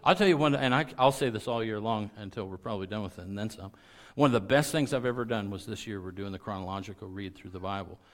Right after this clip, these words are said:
kind of bolting it all the way through, beginning to end, Genesis to Revelation. It's amazing. It's amazing the things I, as, as I listen to it, 'cause I do the audio part, as I listen to it, there's things that I know that I've read before,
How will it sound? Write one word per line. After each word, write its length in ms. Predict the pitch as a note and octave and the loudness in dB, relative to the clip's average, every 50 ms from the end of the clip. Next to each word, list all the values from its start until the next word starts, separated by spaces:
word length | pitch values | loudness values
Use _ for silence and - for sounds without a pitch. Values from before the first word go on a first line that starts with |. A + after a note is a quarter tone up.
| - - - _ | -20 -20 -8 _
kind 180 | - C#3+ C3+ A#2+ | 2 4 6 4
of 100 | A2 G2+ | 4 4
bolting 300 | A2+ B2 C3+ D3+ - D3 | 4 4 4 4 2 2
it 80 | B2+ | 2
all 200 | A2+ A2+ A#2+ C3+ | 4 6 6 6
the 80 | C3+ C#3 | 4 4
way 180 | C#3 C#3 C3 A#2+ | 2 0 0 0
through, 260 | - - C3 A#2+ B2 | -2 -2 -2 -2 0
beginning 440 | A2 A2 G#2+ G2+ A2+ A#2 B2 B2+ B2+ | -2 -4 -4 -2 -2 0 0 0 -2
to 120 | - B2 | -4 -6
end, 360 | G#2+ A#2 A2 A2 A2 A2 A2 F#2+ | -8 -6 -6 -6 -4 -6 -6 -6
Genesis 460 | - G#2+ G#2+ A#2 A#2 - A#2+ A#2 - | -6 -6 -6 -6 -6 -6 -8 -10 -10
to 80 | - A2 | -8 -4
Revelation. 640 | G#2+ A2 G#2+ G#2 G#2 G#2 G2+ G2 F#2 - - G2 - - - - - - - - _ | -4 -4 -2 -2 -4 -2 -4 -4 -4 -6 -8 -10 -12 -14 -18 -20 -20 -20 -20 -4 _
It's 220 | - F#3 G#3+ - | 4 4 4 6
amazing. 720 | B3+ A3+ F#3 D3+ C#3 C#3 D#3 G3 A#3 B3 G3+ - B2 G2+ - | 6 6 6 6 4 4 4 4 4 4 4 2 -2 -2 2
It's 180 | - G3 F#3+ - | 2 2 4 4
amazing 520 | A3 F#3+ E3+ E3 F3 G#3+ G#3+ G#3+ G#3+ G3 | 4 4 4 6 4 4 4 4 2 2
the 100 | F3+ D#3 | 2 2
things 280 | - - F3 E3+ D#3 C#3+ | 0 0 0 0 0 2
I, 160 | D3 D3 D#3 | 2 0 0
as, 460 | D3 D3 C#3 C#3+ C3+ - C#3+ B2+ A#2+ C#3+ - - - - - - | 2 2 2 2 2 2 0 0 0 -4 -8 -12 -20 -20 -6 -2
as 120 | - C#3 | 0 2
I 180 | - C3 E3 G#3+ | 6 6 6 8
listen 360 | G#3+ F#3 D#3 F3+ - - C3+ A#2 | 8 6 6 6 4 2 0 -2
to 140 | A#2 A2+ | 0 -2
it, 80 | A2 - | -2 -2
'cause 160 | - A#2+ G#2 | -4 -2 0
I 100 | A2+ B2 | 2 2
do 140 | B2 B2 B2 | 2 2 0
the 180 | A2 A2 G#2 F#2+ - - - - - - - | 0 -2 -4 -6 -8 -16 -20 -20 -20 -6 -2
audio 300 | - A#2 B2+ C3 B2 A#2 | 0 2 2 2 0 0
part, 280 | G#2 - G#2+ G2+ G2+ - - - - - - - - | -2 -4 -6 -10 -10 -12 -16 -20 -20 -20 -20 -6 -2
as 140 | - D3+ C3+ | 2 4 6
I 120 | D#3+ F#3+ | 6 8
listen 320 | G#3 F#3 F#3 G3+ G3+ G#3 F#3+ | 8 8 8 8 6 4 2
to 80 | - D#3+ | 2 0
it, 100 | - D3+ | 2 2
there's 200 | D3+ C#3+ C#3 - | 2 2 2 4
things 220 | - F#3+ G3 - | 4 2 4 4
that 200 | E3+ C#3+ C3+ - | 4 2 2 2
I 80 | C#3+ C#3 | 2 2
know 340 | C#3 C#3 C#3+ D#3+ G3 B3 | 4 6 8 8 8 8
that 140 | B3+ A#3 G#3+ | 6 6 4
I've 200 | G3+ E3+ C#3 B2+ | 2 2 0 0
read 220 | C3 C#3 F3 G3 F3+ | 0 0 0 0 2
before, 520 | E3+ D3 - - - A2+ G#2 F#2 F#2 - | 0 -2 -2 -4 -6 -8 -6 -6 -8 -10